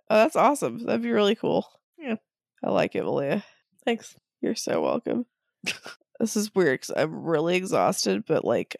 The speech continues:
Speaker 1: I'm, like, almost too exhausted to, I, like, I just, I, like, wanna go to sleep.
Speaker 2: Well,
Speaker 1: So, I
Speaker 2: luckily
Speaker 1: guess
Speaker 2: we're
Speaker 1: it's good
Speaker 2: done,
Speaker 1: that
Speaker 2: so you're
Speaker 1: we're
Speaker 2: able
Speaker 1: done.
Speaker 2: to.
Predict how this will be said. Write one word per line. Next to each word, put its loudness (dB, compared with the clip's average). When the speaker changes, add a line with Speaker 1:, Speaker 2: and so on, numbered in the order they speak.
Speaker 1:
I'm, -6
like, -4
almost -2
too 2
exhausted -4
to, -2
I, 2
like, 0
I 0
just, -8
I, -2
like, -4
wanna 0
go -4
to -4
sleep. -6
Speaker 2:
Well, 2
Speaker 1:
So, -4
I 6
Speaker 2:
luckily 4
Speaker 1:
guess 4
Speaker 2:
we're 4
Speaker 1:
it's -2
good 2
Speaker 2:
done, 2
Speaker 1:
that -4
Speaker 2:
so 2
you're 8
Speaker 1:
we're 6
Speaker 2:
able 4
Speaker 1:
done. 4
Speaker 2:
to. 4